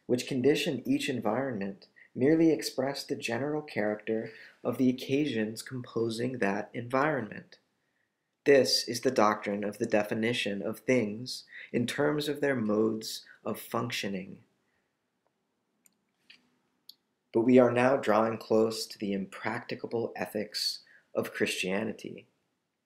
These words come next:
The ideals cherished in the souls of men enter into the character of their actions. These interactions within society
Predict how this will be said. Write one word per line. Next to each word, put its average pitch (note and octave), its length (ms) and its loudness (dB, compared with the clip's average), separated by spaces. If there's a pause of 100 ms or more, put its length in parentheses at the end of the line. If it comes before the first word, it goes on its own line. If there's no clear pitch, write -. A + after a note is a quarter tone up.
(440)
The A#2+ 120 8
ideals A#2+ 600 8
cherished - 640 0
in G2+ 100 -6
the G#2 100 -4
souls A#2+ 380 8
of G2 140 -6
men G#2 460 -2 (320)
enter C3+ 360 4
into B2+ 300 0
the B2+ 80 -2
character B2 580 2
of G#2 120 -4
their G#2+ 180 0
actions. G2 680 -4 (1000)
These D3 460 4
interactions B2 1040 -2
within A#2 300 -2
society A2+ 840 2